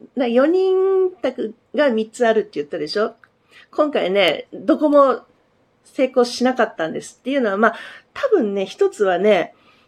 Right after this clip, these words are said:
えっと、こういうこの公演の時って、アジトでやる公演の時って、大体は、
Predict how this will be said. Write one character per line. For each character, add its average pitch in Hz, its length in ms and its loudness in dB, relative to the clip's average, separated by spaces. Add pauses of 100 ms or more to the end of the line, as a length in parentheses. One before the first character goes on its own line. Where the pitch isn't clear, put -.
(140)
え 226 80 -2
っ 233 80 -6
と、 185 600 -2 (680)
こ 392 140 0
う - 20 2
い 403 140 4
う - 60 -2
こ 349 120 -8
の 330 400 -4 (100)
公 359 220 -2
演 349 180 -2
の 330 160 0 (300)
時 320 240 -8
っ - 20 -20
て、 - 220 -4
ア 277 80 2
ジ 320 120 -4
ト 240 120 2
で 208 80 -2
や 175 120 -2
る 170 100 -4
公 175 180 -4
演 175 80 0
の 175 100 -6
時 175 300 -14
っ - 20 -20
て、 - 160 -20
大 285 220 -2
体 381 380 -2
は、 262 260 0